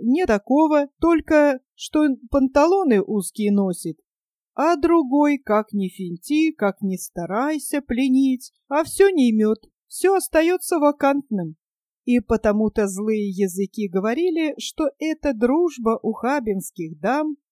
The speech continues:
продолжалась только до начатия танцев. А под конец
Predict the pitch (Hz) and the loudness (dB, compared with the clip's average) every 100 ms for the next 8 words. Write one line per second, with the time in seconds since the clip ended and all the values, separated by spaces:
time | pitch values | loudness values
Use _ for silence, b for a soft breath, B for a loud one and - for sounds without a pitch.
0 | _ _ _ - 320 285 285 254 285 277 | _ _ _ -4 0 2 2 2 0 2
1 | 262 262 - 254 339 311 285 214 214 180 | 0 -2 0 2 2 -2 -2 0 0 -2
2 | 180 - 208 220 214 196 - 196 185 160 | -4 -2 -2 -2 -4 -6 -4 -4 -4 -6
3 | 170 - 147 - _ _ _ _ _ _ | -12 -14 -14 -16 _ _ _ _ _ _
4 | _ 285 339 339 330 - 285 277 359 | _ -2 -2 -2 -4 0 2 2 0